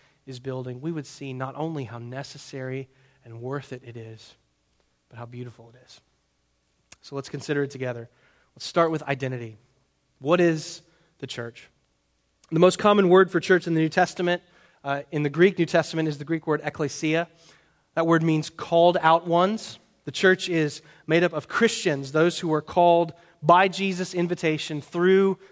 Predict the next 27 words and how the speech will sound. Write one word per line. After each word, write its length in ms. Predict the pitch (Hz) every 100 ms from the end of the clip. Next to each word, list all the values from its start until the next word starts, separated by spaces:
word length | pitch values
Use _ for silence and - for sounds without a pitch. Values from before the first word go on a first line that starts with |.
| -
the 60 |
finished 400 | 147 202 208 202
work 220 | 180 175 165
of 80 |
Jesus 460 | 143 156 151 147 -
into 320 | 170 175 170
shared 420 | 151 - 170 180 165
belief, 580 | 160 160 143 123 - _ _ _ -
into 160 | 135
shared 420 | 135 - 170 165
community. 640 | - 151 147 143 135 120 117 _ _ _ _ _ _ _ _ _ -
It's 140 | 143
a 40 | 147
group 240 | 165 180
of 280 | 165 147 - - _ _ -
people 540 | 185 175 170 160 156 _ _ _ _ -
who 100 | 175
have 160 | 151
Christ 500 | - - 180 185 -
as 140 | 165 147
their 140 | 147
life, 640 | 139 151 180 175 - - _ _
their 160 | 143 135
head, 520 | - 160 147 143 139 _ _ _ _ _
and 80 | 135
their 100 | 131
source. 560 | - 139 127 117 -